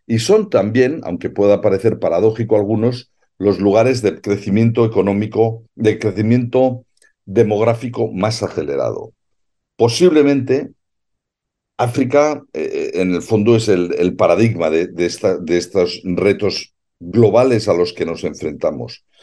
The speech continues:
Sigue habiendo una diferencia en esperanza de vida enorme, sigue habiendo un acceso a la educación, a, a, a, al desarrollo, a las tecnologías, a la alimentación enorme,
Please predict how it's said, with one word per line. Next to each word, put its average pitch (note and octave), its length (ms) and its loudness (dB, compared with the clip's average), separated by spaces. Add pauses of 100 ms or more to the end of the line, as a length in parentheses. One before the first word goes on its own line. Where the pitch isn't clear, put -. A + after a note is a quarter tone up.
(540)
Sigue A2+ 320 0
habiendo G2 420 0
una F2+ 160 0
diferencia F2 420 -4
en F2 60 2
esperanza G2+ 380 -2
de F#2 40 4
vida G2 220 0
enorme, A#2+ 340 2
sigue F#2+ 240 -2
habiendo F2+ 280 -2
un E2+ 100 -2
acceso F#2 420 -2
a E2 40 -2
la E2 80 2
educación, B2+ 840 2 (560)
a, D2 320 0
a, D2 720 -2
a, D2 320 -2
al E2+ 100 -2
desarrollo, B2 720 2
a A#2 40 4
las F#2 180 0
tecnologías, G2+ 840 2
a F#2+ 60 0
la E2 100 2
alimentación E2+ 800 -2 (160)
enorme, A2+ 600 0